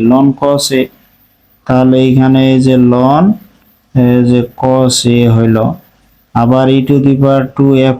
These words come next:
of এর পরিবর্তে কি হবে, f of এর পরিবর্তে ln sin a, তাহলে এখানে ln এই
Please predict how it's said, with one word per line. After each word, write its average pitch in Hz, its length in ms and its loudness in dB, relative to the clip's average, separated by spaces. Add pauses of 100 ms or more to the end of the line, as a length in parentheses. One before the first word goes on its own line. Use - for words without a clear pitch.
of 135 80 0 (120)
এর 139 80 -2 (140)
পরিবর্তে 135 640 0 (140)
কি 139 120 0 (120)
হবে, 113 240 0 (200)
f 117 120 -8
of 135 160 0
এর 135 160 0
পরিবর্তে 135 480 0 (140)
ln 135 140 0 (140)
sin 147 260 0 (100)
a, 131 40 0 (760)
তাহলে 127 240 0 (120)
এখানে 131 300 2 (180)
ln 131 280 0 (680)
এই 123 280 0